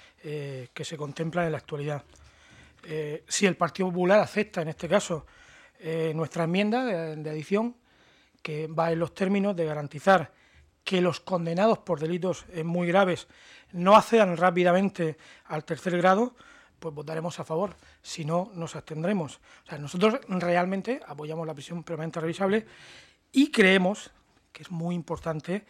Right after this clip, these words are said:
el cumplimiento íntegro de las penas. O sea, apostamos claramente por el cumplimiento íntegro de las penas. Eh,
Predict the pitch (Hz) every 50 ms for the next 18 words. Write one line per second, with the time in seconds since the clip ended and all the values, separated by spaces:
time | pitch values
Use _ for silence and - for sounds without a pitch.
0 | - - - - _ _ _ _ - 208 196 190 - - 196 180 160 - 175 165
1 | 170 180 196 190 - 214 214 220 - - - - 254 277 262 262 - - 180 170
2 | 170 160 156 147 - _ - 202 175 151 139 131 135 151 143 139 143 139 143 -
3 | _ - 220 226 226 - - - - _ _ _ - 196 208 202 190 190 202 208
4 | 202 - 233 202 196 175 170 151 - 180 160 - 170 165 170 180 185 180 - 202
5 | 208 202 - - - - - - - - - _ _ _ - 214 208 214 - 214
6 | 202 196 214 226 - _ _ - 170 175 160 160 - _ _ 196 185 160 156 143
7 | - - _ _ - - - - - _ _ - 147 139 139 143 139 -